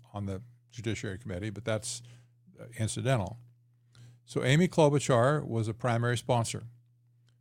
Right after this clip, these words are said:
We have some other Democrats here. We have Dick Durbin. We have, uh, Cory Booker, uh, Richard Blumenthal. All of these are pretty liberal, of course, you know, Whi-, uh, Sheldon Whitehouse. Now here, John Kennedy comes in as the first Republican.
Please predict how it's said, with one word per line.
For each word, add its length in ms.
We 140
have 340
some 220
other 180
Democrats 560
here. 180
We 120
have 280
Dick 220
Durbin. 460
We 140
have, 380
uh, 260
Cory 280
Booker, 380
uh, 60
Richard 460
Blumenthal. 760
All 300
of 80
these 320
are 180
pretty 320
liberal, 460
of 80
course, 360
you 80
know, 240
Whi-, 140
uh, 220
Sheldon 400
Whitehouse. 580
Now 100
here, 220
John 320
Kennedy 340
comes 260
in 140
as 120
the 80
first 260
Republican. 500